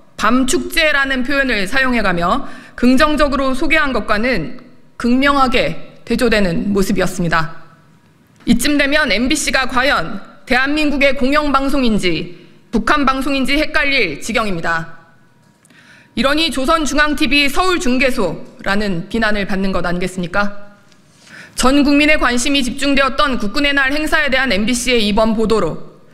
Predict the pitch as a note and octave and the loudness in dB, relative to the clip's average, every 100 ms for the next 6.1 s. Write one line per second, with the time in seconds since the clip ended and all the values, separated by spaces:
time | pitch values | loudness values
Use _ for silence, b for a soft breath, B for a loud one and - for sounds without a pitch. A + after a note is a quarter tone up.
0 | b b b b b - A#3+ B3 D4+ D4 | b b b b b 0 4 4 2 0
1 | D4+ C#4+ C4+ A3 A#3+ B3 B3+ C#4 C#4+ A#3+ | 0 2 2 2 2 2 0 0 0 2
2 | C4 C4+ C4 B3 C4 G#3+ E3+ C#4 D#4 C4 | 2 2 0 2 0 0 0 0 2 0
3 | A#3 C#4 G#3 E3 - - - b b _ | 0 0 0 -2 -4 -12 -18 b b _
4 | D4 C4+ - D4+ B3+ A#3 C#4 C#4 B3+ B3 | -2 0 0 0 0 0 0 2 2 0
5 | A3 E3 D#3+ A3 A3+ G3 G3 F3+ E3+ E3 | 0 -2 -4 -2 0 0 -2 -6 -4 -4